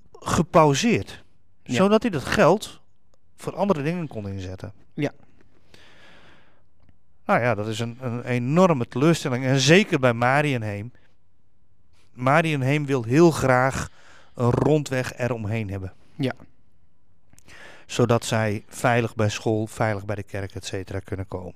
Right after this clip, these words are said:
Speaker 2: Ja, en
Speaker 1: Dat
Speaker 2: voor
Speaker 1: ze
Speaker 2: de,
Speaker 1: niet
Speaker 2: voor de
Speaker 1: meer een drukke weg hoeven
Speaker 2: Ja, en
Speaker 1: over
Speaker 2: even
Speaker 1: te
Speaker 2: voor de
Speaker 1: steken.
Speaker 2: luisteraars, om, nou ja, eh, de, eh, om het even een beeld concreet te maken, visueel te maken. Mariumheen, de N vijfendertig, loopt echt door Mariumheen, wordt opgesplitst eigenlijk het dorp in twee gedeeltes.
Speaker 1: Ja,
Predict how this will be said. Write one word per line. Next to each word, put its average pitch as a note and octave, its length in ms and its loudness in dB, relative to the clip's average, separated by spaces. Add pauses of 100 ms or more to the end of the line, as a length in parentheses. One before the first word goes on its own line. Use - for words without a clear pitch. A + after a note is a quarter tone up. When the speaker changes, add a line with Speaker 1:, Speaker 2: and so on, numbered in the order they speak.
(100)
Speaker 2:
Ja, A#2+ 120 -2
en - 60 -10
Speaker 1:
Dat - 120 -2
Speaker 2:
voor B2+ 120 0
Speaker 1:
ze B2+ 60 4
Speaker 2:
de, C3+ 40 4
Speaker 1:
niet C#3 100 2
Speaker 2:
voor C#3+ 100 -2
de C3+ 60 6
Speaker 1:
meer C#3 140 6
een B2+ 120 -4
drukke A#2+ 280 0
weg G#2 160 -2
hoeven G#2+ 220 -6
Speaker 2:
Ja, A2+ 60 0
en G#2 60 -4
Speaker 1:
over C#3 100 0
Speaker 2:
even C#3 100 -4
Speaker 1:
te D#3 80 -4
Speaker 2:
voor B2+ 100 -2
de C#3 160 2
Speaker 1:
steken. C#3+ 200 -4
Speaker 2:
luisteraars, C3+ 160 0 (100)
om, C3 220 -4
nou C3 200 -4
ja, B2 220 -2
eh, G2+ 180 -10
de, C3 100 -8
eh, C3 200 -8
om C3+ 120 -8
het B2+ 100 -6
even B2+ 280 -6
een A2+ 120 -4
beeld C3 340 0
concreet C3 440 -6
te D3 100 -10
maken, C#3+ 320 -10
visueel B2+ 420 -4
te C#3+ 120 -10
maken. C#3 420 -2 (340)
Mariumheen, C3 680 -2
de C3+ 80 -2
N B2 160 -6
vijfendertig, B2 600 -4
loopt C#3 420 2
echt A#2+ 240 -6
door C#3+ 340 -2
Mariumheen, C3+ 580 -2
wordt C3 260 -8
opgesplitst - 640 -6
eigenlijk D3 420 -6
het B2+ 100 -4
dorp C3+ 300 -2 (200)
in C#3 120 -8
twee C#3+ 240 0
gedeeltes. G#2+ 460 -4
Speaker 1:
Ja, A3 140 4